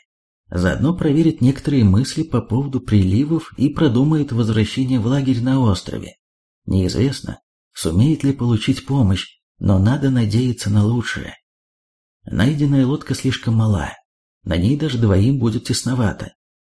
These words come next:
К тому же она слишком долго пролежала в том сарае. Её состояние внушает опасения. Сколько продержится? День, два, неделю? Никто не скажет.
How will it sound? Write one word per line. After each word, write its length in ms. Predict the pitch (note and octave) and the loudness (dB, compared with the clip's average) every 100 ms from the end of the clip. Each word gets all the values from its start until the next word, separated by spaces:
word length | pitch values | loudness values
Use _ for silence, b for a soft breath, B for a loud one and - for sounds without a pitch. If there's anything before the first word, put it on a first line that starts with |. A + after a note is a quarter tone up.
| _ _ | _ _
К 100 | - | -8
тому 300 | - B1+ C3+ | -6 -4 -6
же 300 | D3+ D3+ A#2+ - | -6 -6 -6 -4
она 200 | E2+ C3+ | -2 -2
слишком 520 | - C#3 - G#2+ F#2+ | 0 -2 0 0 0
долго 260 | B2 C#3+ | -2 -2
пролежала 540 | C3+ A#2 A#2+ A#2 C3 B2 | -4 -2 -2 0 0 -2
в 60 | |
том 180 | - A#2+ | -2 -4
сарае. 500 | - A2 G#2+ D#2 A#1+ - _ _ _ _ - | -2 -2 -2 -2 -8 -14 _ _ _ _ -8
Её 260 | D#2 A2 | -2 -2
состояние 560 | B2+ A#2+ G#2+ G2+ A2+ A2 | -2 -2 0 2 2 2
внушает 540 | G2+ G2 G2+ G#2 - | 2 2 0 -2 -2
опасения. 720 | G2+ F#2 F2+ - A2+ D#2 - - _ _ _ _ _ | -4 -2 -2 -2 -2 -2 -10 -18 _ _ _ _ _
Сколько 380 | - - G2 F2+ | -12 0 0 0
продержится? 760 | F#2+ F#2+ A#2 C3+ D#2 - B1+ - _ _ _ | -4 -2 -2 -6 -8 -12 -14 -16 _ _ _
День, 460 | - - D2 C3+ C#3 - | -12 -4 -2 -2 -6 -12
два, 460 | - - C2 G#2 C3 _ | -10 -4 -2 -4 -6 _
неделю? 580 | - F2 A#1 G#2 A2+ E2 _ _ _ _ _ _ | -2 0 0 0 0 -4 _ _ _ _ _ _
Никто 500 | - G2+ F3+ - D3+ | -2 2 2 0 -2
не 100 | C#3+ | -2
скажет. 440 | A#2 - G#2 - | -4 -2 -4 -4